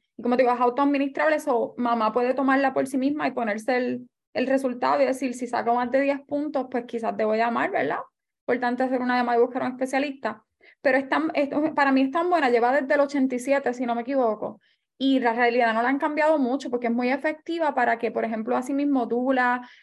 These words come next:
eh, eh, profesionales, por ejemplo, como tú, eh, o sea, que no son de salud mental necesariamente, puedan darle a mamá una herramienta ya, eh, estandarizada, ¿verdad? Y, y probada que, que les va a dar un resultado de, mira, quizás le doy un brochure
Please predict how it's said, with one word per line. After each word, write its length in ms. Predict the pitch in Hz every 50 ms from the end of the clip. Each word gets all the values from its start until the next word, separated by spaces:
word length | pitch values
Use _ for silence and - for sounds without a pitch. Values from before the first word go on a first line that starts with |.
| _
eh, 460 | - 220 220 214 208 214 208 214 220 -
eh, 120 | 220 226
profesionales, 460 | 226 240 240 - 226 247 214 202 226
por 100 | - 269
ejemplo, 200 | 262 247 247 254
como 240 | 254 240 226 220 220
tú, 440 | 220 247 254 262 262 262 262 269 269 269 - _ _ _ _
eh, 300 | - 240 226 220 220 220
o 40 | 220
sea, 140 | - 285 269
que 120 | 269 240
no 100 | 233 247
son 220 | 247 294 277 285
de 100 | 294 311
salud 240 | 311 320 320 294 302
mental 360 | 285 294 294 294 302 294 285
necesariamente, 960 | 285 311 302 302 285 311 302 302 294 285 302 302 294 285 269 240 214 220 226 - _ _ _ _ _ _
puedan 280 | - 269 240 240 247 254
darle 220 | 269 277 294 294
a 40 | 302
mamá 460 | 302 311 302 302 311 311 311 - - -
una 200 | - 302 285 285
herramienta 540 | 311 302 311 285 285 277 285 294 285 294 285
ya, 400 | 294 302 294 285 277 277 269 262 - _ _
eh, 220 | - 269 269 262 269
estandarizada, 920 | 262 - 277 269 269 269 - 269 262 262 - 294 151 165 160 151 139 135
¿verdad? 380 | 135 127 - 139 143 151 208 277
Y, 320 | 262 254 247 240 240 -
y 200 | - - 240 233
probada 480 | 233 233 247 240 240 240 233 233 240 254
que, 320 | 262 277 269 277 277 269 - _ _ _ _ _
que 80 | 285
les 100 | 262 262
va 100 | 233 262
a 20 | 254
dar 80 | 254 262
un 140 | 269 277
resultado 640 | 277 285 285 294 302 285 269 - 330 339 339 320 294
de, 100 | 269 247
mira, 400 | 247 254 262 247 226 214 214 - _ _ _ _ _ _
quizás 260 | - 262 262 254 233
le 100 | 254 262
doy 180 | 254 254 262 285
un 120 | 294 302
brochure 440 | 294 - 302 302 - 359 370 392 403